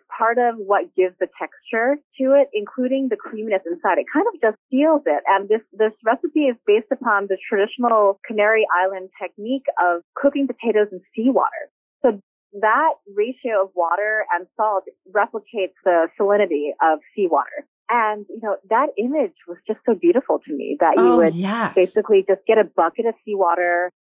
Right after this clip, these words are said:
Speaker 1: and maybe start a bonfire on the beach, boil it, and put your potatoes in there. And so I, I love that idea, which is why I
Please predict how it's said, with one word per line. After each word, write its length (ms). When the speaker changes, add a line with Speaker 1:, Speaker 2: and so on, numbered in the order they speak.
Speaker 1:
and 280
maybe 280
start 160
a 60
bonfire 640
on 80
the 140
beach, 220
boil 300
it, 140
and 80
put 80
your 80
potatoes 420
in 100
there. 280
And 240
so 260
I, 240
I 160
love 400
that 120
idea, 300
which 120
is 120
why 500
I 400